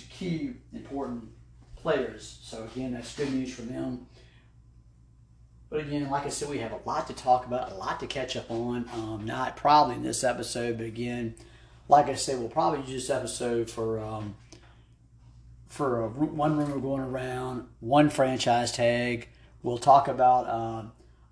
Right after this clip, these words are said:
a cut that wasn't a surprise, and we'll talk about a, uh, we'll talk about one particular player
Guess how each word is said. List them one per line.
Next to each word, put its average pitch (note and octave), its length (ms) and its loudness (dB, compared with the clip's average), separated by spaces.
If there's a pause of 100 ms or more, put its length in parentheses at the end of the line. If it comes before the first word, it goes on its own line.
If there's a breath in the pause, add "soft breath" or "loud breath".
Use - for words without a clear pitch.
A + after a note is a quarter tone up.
(160)
a A2 100 -10
cut C#3+ 400 4
that A#2 120 -4
wasn't B2+ 380 -2
a - 20 -12
surprise, A#2+ 720 -6
and A#2 80 -10
we'll A2+ 80 -10
talk C3 300 -2
about A#2+ 280 -6
a, A2 220 -10
uh, G#2+ 240 -16 (1300 soft breath)
we'll D#3 120 -4
talk - 220 0
about C#3 240 -2
one D3+ 180 -4
particular C3+ 320 -8
player B2+ 520 -4